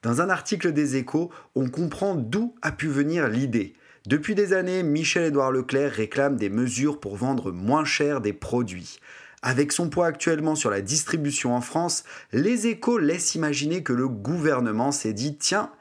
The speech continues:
si on déroge sur les ventes à perte sur le carburant, Leclerc va s'engouffrer dedans et par ce fait, tous ses concurrents vont le faire aussi. » Eh bien non, Leclerc et les autres ont dit non.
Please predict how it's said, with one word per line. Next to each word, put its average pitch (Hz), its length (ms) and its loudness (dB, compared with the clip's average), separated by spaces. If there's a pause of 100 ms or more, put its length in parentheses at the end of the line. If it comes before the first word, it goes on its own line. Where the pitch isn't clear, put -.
(260)
si - 260 0
on 190 140 4
déroge 143 560 2
sur 110 240 0
les 110 160 2
ventes 151 300 0
à 147 80 2
perte 135 420 -2
sur 101 160 -4
le 98 80 -2
carburant, 139 640 0 (240)
Leclerc 170 520 0
va 104 140 -6
s'engouffrer 226 680 0
dedans 127 340 2 (280)
et 101 100 -6
par - 260 0
ce 143 160 0
fait, 143 380 0
tous 202 140 -2
ses 147 180 2
concurrents 123 520 0
vont 120 200 -2
le 92 100 -2
faire 143 380 0 (100)
aussi. » 123 560 -2 (540)
Eh 190 300 4
bien 127 200 2
non, 104 280 -6
Leclerc 123 580 2
et 123 60 2
les 110 200 0
autres 143 240 0
ont 104 60 -2
dit 110 300 -2
non. 120 400 0